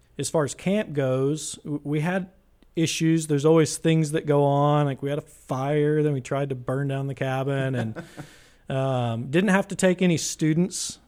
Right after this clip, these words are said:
to the E R, which is always great. You don't have to take any students to the doctor. I had to take my own son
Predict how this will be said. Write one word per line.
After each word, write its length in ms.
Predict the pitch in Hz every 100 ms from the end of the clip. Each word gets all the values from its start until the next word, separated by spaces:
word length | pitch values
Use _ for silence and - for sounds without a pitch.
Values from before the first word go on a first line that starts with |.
| -
to 120 | 170
the 120 | 160
E 140 | 180 180
R, 320 | 135 131 147
which 220 | 151 147
is 100 | 135
always 300 | 131 151 143
great. 400 | - 131 131 139
You 60 | 139
don't 80 | 139
have 100 | -
to 60 |
take 160 | 143 139
any 60 | 135
students 240 | 143 131
to 60 | 131
the 80 |
doctor. 200 | 127 131
I 20 | 135
had 100 | 135
to 60 |
take 160 | 147 147
my 160 | 131
own 240 | 131 143 139
son 540 | - - 120 135 151